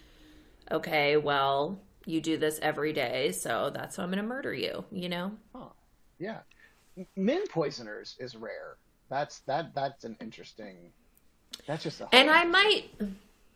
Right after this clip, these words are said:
Speaker 1: I might be wrong that it was the husband. I don't fully remember the
Speaker 2: Oh, that's a, I'm
Speaker 1: cast
Speaker 2: not,
Speaker 1: of
Speaker 2: I'm not
Speaker 1: characters.
Speaker 2: I'm not challenging your, your, your memory. That's, but that would be, that would be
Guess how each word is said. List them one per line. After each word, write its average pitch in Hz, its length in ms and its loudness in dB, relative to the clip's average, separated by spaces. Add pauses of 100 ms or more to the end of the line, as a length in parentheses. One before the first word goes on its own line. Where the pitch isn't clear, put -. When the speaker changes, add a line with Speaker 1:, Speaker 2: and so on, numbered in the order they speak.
(160)
Speaker 1:
I 269 180 4
might 320 320 -2
be 165 160 0
wrong 135 720 2
that 151 160 2
it 143 140 4
was 143 480 0
the 147 80 2
husband. 143 720 2
I 160 160 8
don't 240 240 0
fully 147 400 4
remember 139 800 0
the 139 340 -4
Speaker 2:
Oh, 233 260 4 (120)
that's - 160 -8
a, 151 40 -4
I'm - 120 -10
Speaker 1:
cast 185 440 10
Speaker 2:
not, - 20 0
Speaker 1:
of 147 80 0
Speaker 2:
I'm 190 40 -2
not 170 120 2
Speaker 1:
characters. - 1120 0 (300)
Speaker 2:
I'm 226 160 2
not - 160 4
challenging 202 600 0
your, 107 340 -10
your, 107 340 -10
your 117 160 -10
memory. 120 440 -2
That's, 131 320 -8 (180)
but 185 140 6
that 220 100 6
would 214 120 8
be, 202 200 4
that 180 160 4
would 196 100 4
be 175 220 0